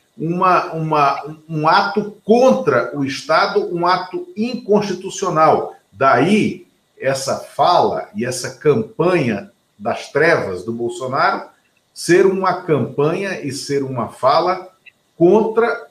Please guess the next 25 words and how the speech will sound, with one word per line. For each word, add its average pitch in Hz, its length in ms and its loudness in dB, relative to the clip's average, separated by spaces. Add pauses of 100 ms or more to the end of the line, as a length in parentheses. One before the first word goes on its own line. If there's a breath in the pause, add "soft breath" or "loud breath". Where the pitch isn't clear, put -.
a 135 120 -4
Constituição, 165 960 -10
e 180 100 -4
é 165 60 0
um 120 120 -4
crime, 117 360 -4 (460)
né? 147 380 -4 (200)
É, 123 80 -4
é, 135 920 0
é, - 20 6
é - 20 8
isso 196 540 2
que, 196 320 -2
é 151 120 6
essa, - 680 0
essa 139 600 0
bolha, 170 640 4 (200)
né, 131 140 -10
de 131 140 -16
consciência 156 1000 -12 (340)
que 170 120 -14
tá 175 180 -6
se 165 180 -16
formando 110 460 -12
agora. - 240 -20